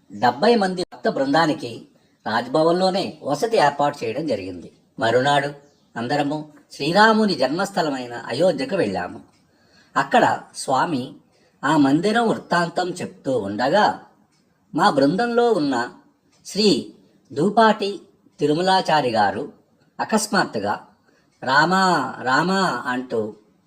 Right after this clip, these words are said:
స్వామి పాదాలపై పడిపోయారు. స్వామి ఆయనను పేరు పెట్టి పిలిచి లెమ్మని చెప్పిన తరువాత, ఆయన నిదానంగా లేచి కూర్చొని, తనకు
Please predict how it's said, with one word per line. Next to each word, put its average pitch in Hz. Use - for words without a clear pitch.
స్వామి 214
పాదాలపై 143
పడిపోయారు. 98
స్వామి 135
ఆయనను 147
పేరు 151
పెట్టి 156
పిలిచి 143
లెమ్మని 208
చెప్పిన 147
తరువాత, 123
ఆయన 220
నిదానంగా 147
లేచి 135
కూర్చొని, 110
తనకు 165